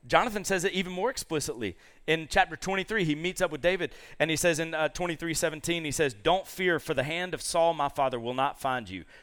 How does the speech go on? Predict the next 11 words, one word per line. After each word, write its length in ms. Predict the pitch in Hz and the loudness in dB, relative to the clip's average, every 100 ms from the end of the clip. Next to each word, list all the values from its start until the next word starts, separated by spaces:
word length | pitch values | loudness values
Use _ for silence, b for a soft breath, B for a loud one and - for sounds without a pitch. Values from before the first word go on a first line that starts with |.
| B | B
You 520 | 95 113 185 214 220 | -18 -4 -2 -2 -2
shall 300 | 208 175 151 | 0 6 6
be 200 | 131 120 | 6 -2
king 520 | 107 - 190 190 190 190 | -6 -4 -2 -2 -6 -6
over 300 | 156 143 131 - | -4 -2 -4 0
Israel. 520 | 185 131 127 107 98 b - | 0 0 -4 -4 -6 b 4
I'll 160 | 131 | 4
be 120 | 139 | 4
next 280 | 123 123 - | 0 -2 -4
to 80 | 95 | -10
you. 160 | 82 | -12